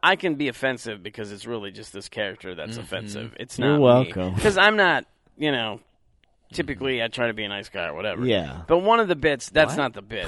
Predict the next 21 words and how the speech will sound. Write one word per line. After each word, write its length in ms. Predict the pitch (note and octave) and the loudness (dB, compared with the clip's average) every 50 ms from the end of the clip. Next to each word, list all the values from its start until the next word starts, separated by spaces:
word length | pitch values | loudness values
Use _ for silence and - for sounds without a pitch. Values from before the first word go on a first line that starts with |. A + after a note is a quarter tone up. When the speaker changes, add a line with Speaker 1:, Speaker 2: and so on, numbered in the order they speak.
| - - | -8 -8
Speaker 1:
but 200 | - A2 F#2 - - | -8 -8 -8 -8 -6
<laughs> 40 | |
yeah, 160 | D3 B2+ A2+ C3 | -6 -4 -4 -2
I 20 | |
know. 240 | B2 A2+ G2 G#2 - - - | -4 -4 -4 -6 -10 -14 -16
No, 280 | - - C#3 C#3 C3 B2 | -4 2 4 4 6 6
I'm, 320 | A#2+ A#2+ C3+ D3 C#3+ A2+ | 6 6 6 4 4 2
I'm 240 | E2+ B2 B2+ B2 A#2 _ | 0 -2 -2 -2 -4 _
just 200 | - A2+ G#2+ D#3+ | -12 -8 -8 -8
kidding 280 | A#2+ B2 A2 G2+ F#2+ - | -6 -6 -6 -6 -6 -8
for 100 | - G#2 | -10 -8
this 220 | F#2 F#2 - - - | -8 -8 -8 -8 -10
podcast. 640 | _ A2+ G2 G#2 A2 - G2+ E2+ E2 - - - - _ | _ 0 0 0 0 -2 -6 -6 -6 -6 -8 -12 -10 _
Uh, 360 | A2 A2 G2 G2 G2 F#2 D#2 - - | -4 -4 -2 -2 -4 -4 -6 -8 -4
really, 260 | B2 D3 D#3+ C#3 B2 | -2 0 2 2 0
I'm 120 | G#2+ A2 A2+ | -2 -4 -6
an 40 | F#2+ | -6
asshole. 380 | E2+ C#2+ - - - - E2+ - - - - - - - | -8 -10 -10 -12 -14 -14 -16 -16 -20 -20 -20 -20 -20 -8
I 240 | - A#2+ B2 B2 B2 | -4 -2 -2 -2 -2
hate 300 | G#2+ A2 G#2+ G#2+ - - | -4 -6 -8 -10 -8 -10
everybody. 420 | A2 - B1+ - - - B1 - | -12 -12 -12 -16 -16 -18 -18 -18